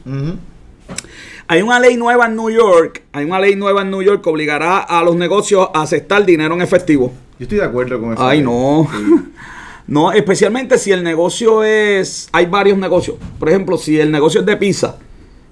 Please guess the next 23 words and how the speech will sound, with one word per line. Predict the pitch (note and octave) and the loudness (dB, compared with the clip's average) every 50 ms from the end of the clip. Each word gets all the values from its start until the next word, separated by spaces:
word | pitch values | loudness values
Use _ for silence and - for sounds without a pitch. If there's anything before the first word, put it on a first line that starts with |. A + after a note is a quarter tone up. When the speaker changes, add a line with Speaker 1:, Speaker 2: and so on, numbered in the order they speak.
| - - - | -20 -14 -8
Speaker 2:
y | - C3+ C#3+ D3+ D3+ C#3+ | -4 0 2 2 2 2
tú | C#3+ D#3+ D#3 | 2 0 0
tienes | F3 A3 A3+ A3+ G3 | 0 0 0 0 0
varias | E3 D#3+ D#3 C#3+ C#3+ - | 0 0 0 0 -2 -2
pizzerías | - G#3 E3+ G3 G#3+ F#3+ G#3 G#3 | -2 -4 -2 -2 0 0 0 0
a | G3+ G3+ | 0 -2
escoger | G3 - G3+ G#3 G#3 A#3 A#3 A3 G#3+ | -4 -2 -2 0 2 2 2 2 2
y | F3+ D3+ C#3 | 0 0 0
yo | C3+ C#3+ D3 | -2 -2 0
decido | D#3+ E3 D#3 F#3 F#3+ G#3 G3+ A3 G#3+ G3+ G3 F#3 F3 D#3+ D3 C#3+ C3+ | 0 0 -2 -2 -4 -2 0 0 0 0 2 2 2 2 2 2 -2
aceptar | C#3 C3 - - - - C3 C3 | -4 -4 -6 -8 -6 -6 -6 -6
solamente | - - E3+ F3+ F#3 G3 G3 F#3 G3+ G3+ | -2 0 0 0 0 0 -2 -4 -4 -4
tarjeta. | - F#3+ D#3+ D3 C#3 C#3 G3+ G#3 F#3+ D3 C#3 C3+ B2 A#2 - - - - | -2 0 0 0 0 0 2 2 2 2 0 -2 -4 -4 -8 -14 -14 -12
Speaker 1:
Lo | C3+ C3 | -6 -4
que | D#3+ | -2
pasa | E3+ F3+ F#3+ A#3 | -2 -2 -4 -4
es | - - | -4 -2
que | - F3+ - | -2 -2 0
cuando | E3 D3+ D3+ D3 | 0 0 0 0
tú | C3+ C#3+ C#3+ C3+ | 0 0 0 0
tienes, | E3 E3 F3+ F#3 F#3+ F3+ F3 | 0 0 2 0 -2 -2 -4
cuando | - D#3 C#3+ C#3 C3+ | -2 -2 -2 -2 -2
tú, | B2+ C3+ D#3 | -2 -4 -6